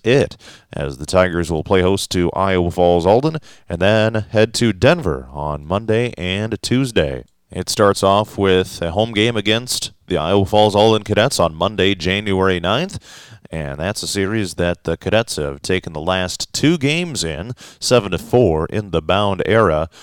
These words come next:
as they will renew that series. Uh, a nice Hardin County rivalry there, a non-conference action between South Hardin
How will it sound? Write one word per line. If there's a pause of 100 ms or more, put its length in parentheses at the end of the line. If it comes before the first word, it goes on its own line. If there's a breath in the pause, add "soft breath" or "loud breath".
(140 loud breath)
as
they
will
renew
that
series. (320 loud breath)
Uh,
a
nice
Hardin
County
rivalry
there,
a
non-conference
action
between
South
Hardin